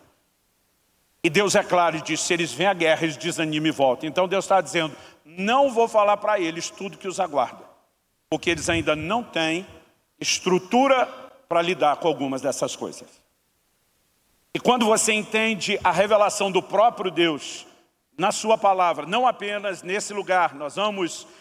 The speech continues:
né, perceber, como já declaramos, que há momentos onde, como Jesus disse, "Eu tenho muito que dizer, mas vocês não têm estrutura para suportar."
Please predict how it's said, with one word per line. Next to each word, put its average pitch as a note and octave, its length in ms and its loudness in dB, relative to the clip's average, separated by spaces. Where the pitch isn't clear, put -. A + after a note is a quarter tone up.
né, F#3 280 0
perceber, G3+ 680 -2
como F#3+ 200 -2
já F#3 140 2
declaramos, F#3+ 800 -2
que F#3 60 -2
há G3 80 2
momentos G#3 420 -2
onde, G#3 440 -4
como A3+ 200 2
Jesus A3 400 0
disse, F#3+ 320 -2
"Eu F#3 80 4
tenho F#3+ 240 0
muito G3+ 300 -2
que A#3 100 -2
dizer, G3+ 380 0
mas F#3+ 160 0
vocês G#3 180 -2
não G3 140 -4
têm G3 180 -2
estrutura G#3 760 0
para F#3 120 2
suportar." E3+ 800 0